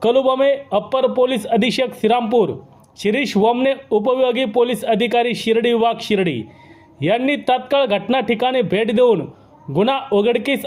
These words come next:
आणण्याबाबत स्थानिक गुन्हे शाखा, अहिल्यानगर यांना गुन्हा उघडकीस आणण्याबाबत सूचना देऊन समांतर तपास करण्याबाबत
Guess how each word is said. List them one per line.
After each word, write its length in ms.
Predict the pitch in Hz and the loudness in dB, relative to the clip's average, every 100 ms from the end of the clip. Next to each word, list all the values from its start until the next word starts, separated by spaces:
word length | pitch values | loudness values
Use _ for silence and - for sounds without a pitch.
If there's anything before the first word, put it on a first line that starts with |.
| - | -2
आणण्याबाबत 540 | 220 247 254 247 233 | 0 2 2 0 0
स्थानिक 500 | 240 - - 220 262 | -4 -4 -4 -2 0
गुन्हे 220 | 233 247 | 2 2
शाखा, 380 | 233 233 226 247 - | 2 0 0 -2 -2
अहिल्यानगर 540 | 185 208 247 247 233 214 | -2 0 0 0 0 0
यांना 480 | 160 214 233 226 151 131 - - - 139 | 0 0 0 -2 -4 -12 -20 -20 -6 -2
गुन्हा 320 | 226 254 - | 0 -2 -2
उघडकीस 540 | 214 226 233 247 247 - - | -2 0 -2 -2 -4 -6 -4
आणण्याबाबत 500 | 208 240 240 240 240 | 0 2 2 2 0
सूचना 460 | - 190 233 247 | -2 -2 0 0
देऊन 320 | 240 240 165 - - - - 190 | 2 2 2 -4 -18 -20 -8 -2
समांतर 460 | 208 254 240 247 | 0 0 0 -2
तपास 460 | 240 247 220 262 - - | 0 -2 0 -2 -2 -2
करण्याबाबत 680 | 220 240 254 240 233 233 | -2 0 0 2 2 0